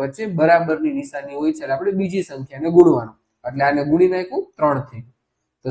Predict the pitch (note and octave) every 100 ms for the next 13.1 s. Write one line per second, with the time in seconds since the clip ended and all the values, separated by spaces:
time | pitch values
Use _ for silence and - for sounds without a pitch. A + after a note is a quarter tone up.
0 | C3+ E3 D#3+ D#3+ D#3 D#3+ E3 E3 A3 A3+
1 | A3 G#3 - F3+ - - _ _ _ _
2 | _ D#3 D#3+ D#3 D3+ C#3+ C#3+ E3+ F3 D#3
3 | C3 C3+ C4+ - - - - - _ _
4 | _ _ _ _ _ _ _ D3 C#3+ C3+
5 | A#2+ C3+ A#3+ - _ _ _ _ _ -
6 | C3+ G#2+ - - - _ - D3 C3 B2
7 | A#2+ A#2+ B2 B2+ B2+ A#2 A#2 A#2 A#2 A#2
8 | F#3 F#4 - _ _ _ _ _ _ _
9 | - C3+ G#2+ E2+ B2 - _ _ _ _
10 | _ - C#3 D#3 D3+ D3+ D#3 D#3 D#3 D#3+
11 | D#3+ - - _ _ _ _ _ _ _
12 | _ _ _ _ _ _ C#3+ C#3 D#3 D#3
13 | E3